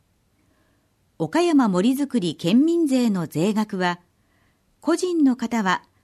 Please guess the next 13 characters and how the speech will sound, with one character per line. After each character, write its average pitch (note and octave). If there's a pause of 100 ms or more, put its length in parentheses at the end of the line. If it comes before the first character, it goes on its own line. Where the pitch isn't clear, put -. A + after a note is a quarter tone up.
(280)
年 A#3
額 A#3
五 C#3
百 C#4+
円、 C#3+ (960)
会 D#4
社 F4
な E4
ど B3+
の F3+
法 F#3
人 G3
は F3+